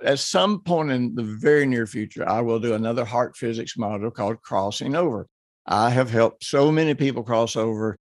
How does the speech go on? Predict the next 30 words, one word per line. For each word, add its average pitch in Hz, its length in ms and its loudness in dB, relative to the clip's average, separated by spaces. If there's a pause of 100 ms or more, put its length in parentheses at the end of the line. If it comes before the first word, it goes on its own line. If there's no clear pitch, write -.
(200)
and, 113 580 0
uh, 113 280 4
and 110 160 0
I've 98 140 -4
discovered 117 500 0
so 165 480 4
much 131 460 0
about 110 440 -2 (420)
why 123 280 4
people 120 460 0
linger 120 380 2
in 117 200 -2
sickness, - 680 -4
and 110 140 -4
it - 100 -8
just 117 200 -8
goes 110 180 -2
on 120 320 0
and 110 100 -4
on 113 200 -4
and 104 80 -6
on 104 160 -6
and 101 100 -8
on 107 220 -4
and 107 120 -6
on, 156 500 0 (320)
why 117 240 -2
people 113 300 -2
are 87 120 -4
tormented, 156 760 2